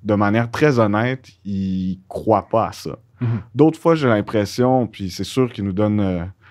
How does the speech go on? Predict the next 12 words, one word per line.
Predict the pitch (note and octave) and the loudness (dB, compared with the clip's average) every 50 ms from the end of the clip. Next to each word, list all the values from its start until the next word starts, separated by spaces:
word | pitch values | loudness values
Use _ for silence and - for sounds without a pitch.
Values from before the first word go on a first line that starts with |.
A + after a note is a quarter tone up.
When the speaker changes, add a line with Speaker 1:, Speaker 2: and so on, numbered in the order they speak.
| - _ _ - | -20 _ _ -4
Speaker 1:
des | G#2 G2 | -2 0
munitions | G#2 G2+ G2+ G2+ - - A#2+ A#2 G#2+ | 2 2 2 0 0 0 2 2 2
pour | G#2+ F#2+ - | 0 -2 -4
penser | - A2 G2+ F#2+ - F#2+ F2+ | -2 -2 -2 -2 -2 -6 -6
ça, | - - A#2 A#2+ C3+ D3+ | -4 0 0 2 2 0
des | C#3+ A2 | 0 -2
fois, | - - B2+ | 0 2 2
j'ai | B2 B2 | 2 4
l'impression | A2+ G2+ F#2+ - G2+ G2 - B2 A#2+ | 2 2 0 -2 -4 -4 -2 -2 -4
qu'il | A2+ - - | -4 -6 -2
comprend | - - A#2+ G#2 - - G#2 F#2+ | 2 2 2 2 2 0 -2 -2
pas. | F2+ - - - - | -2 -6 -10 -12 -14